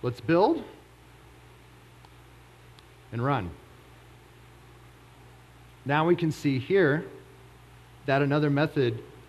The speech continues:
you know, just by adding that log decorator, now we have logging here too. So you can see how easily we could, we could create that log decorator and just start using it throughout our application wherever, uh, we might need to.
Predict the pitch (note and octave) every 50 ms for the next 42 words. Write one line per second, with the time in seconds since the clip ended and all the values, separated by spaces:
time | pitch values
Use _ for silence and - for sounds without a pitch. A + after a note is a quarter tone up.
0 | - - - A#2 A2+ A#2 B2 C#3 C#3 - D3+ C#3+ C#3+ C#3+ C#3+ D3 D3 C#3+ C3+ B2+
1 | B2+ B2+ C3 C3 C#3 D3+ D3+ - D#3 D#3 D#3+ F3 G3 F3+ C3+ B2+ B2 C3 B2+ B2+
2 | C3 B2+ A#2 B2+ B2 C3 B2 B2+ B2+ A#2+ C3 B2+ A#2 A#2 - D#3 C#3+ A#2+ - -
3 | D3+ C#3+ - D3+ C#3+ - - F3+ F3+ F3+ E3+ E3 D#3+ C#3 C3 D#3+ F#3 D#3 - D#3
4 | D3 C#3 C3+ C3+ B2 B2+ - - - - - - - C#3 C#3+ C#3 - D3 C#3+ C3
5 | A#2+ A#2 - - - - C#3 C#3 A2+ C#3 - - F#3 F#3 F3 F#3 D#3 C#3+ D3+ D#3
6 | D#3+ E3 D#3 D#3+ D#3+ D#3 - D3+ D3 D3 D3+ D3+ D3+ C#3+ C3 A#2 C3+ C#3 - -
7 | D3+ C#3+ C#3 C3 A#2+ - - - - - - - - D#3+ F#3 F3 F3+ G3 F#3+ E3+
8 | C3+ - E3 D#3+ D3 C#3 C#3+ C3+ - - B2+ - - A3+ G#3+ - - A3+ G3 E3+
9 | C#3 C#3+ C#3+ C#3+ C#3+ C3 C3 C#3 C#3 C3+ B2 B2 - - B2+ A#2+ A#2 A#2+ A2+ C3
10 | B2 B2 B2 A#2 A2+ A#2+ B2 A#2+ - A#2 F2+ D2+